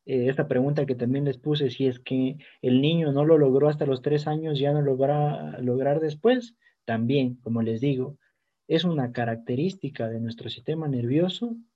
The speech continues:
la neuroplasticidad, ¿ok? Siempre va a ser una característica en nuestra vida. Entonces, mucho cuidado con esto, muchísimo cuidado con esto.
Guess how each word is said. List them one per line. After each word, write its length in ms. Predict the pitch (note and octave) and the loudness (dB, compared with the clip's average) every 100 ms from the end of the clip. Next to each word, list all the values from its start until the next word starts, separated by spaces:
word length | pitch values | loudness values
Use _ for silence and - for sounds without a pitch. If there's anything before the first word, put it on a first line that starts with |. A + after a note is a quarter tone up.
| _ _ _ _ _ | _ _ _ _ _
la 160 | B2 A#2 | 2 4
neuroplasticidad, 1000 | B2 C3+ B2+ B2 A2 - - - - - _ _ _ - | 4 4 2 -2 -10 -12 -14 -12 -12 -14 _ _ _ -14
¿ok? 160 | - D#3+ A#3 A#3 _ _ _ _ _ _ _ _ | -2 0 0 -6 _ _ _ _ _ _ _ _
Siempre 380 | - F3+ F3 C#3 | -4 -2 0 0
va 80 | B2+ | 0
a 40 | |
ser 140 | B2 B2+ | -2 -2
una 220 | B2 A#2 | -2 -4
característica 720 | A#2 A2+ - B2 A#2 - - | -8 -8 -10 -10 -10 -12 -14
en 100 | A#2 | -12
nuestra 300 | A#2+ A#2+ C3 | -12 -12 -12
vida. 240 | B2+ - D3 _ _ _ _ _ | -12 -14 -18 _ _ _ _ _
Entonces, 260 | C3+ D3 C#3 | -4 -2 0
mucho 440 | E3 A#3 A3+ F3+ | 2 4 2 2
cuidado 420 | C3 A#2+ A#2 A2+ | 2 4 2 0
con 180 | A#2 A2+ | -4 -12
esto, 280 | A#2+ - A#2+ | -12 -14 -10
muchísimo 640 | A#2+ A#2+ G3 G3+ E3 C3 | -6 -2 -2 -2 -4 -4
cuidado 400 | B2 A#2+ A#2 B2 | -4 -4 -2 -4
con 160 | B2+ C#3+ | -4 -6
esto. 400 | E3 D#3+ G3+ | -6 -8 -12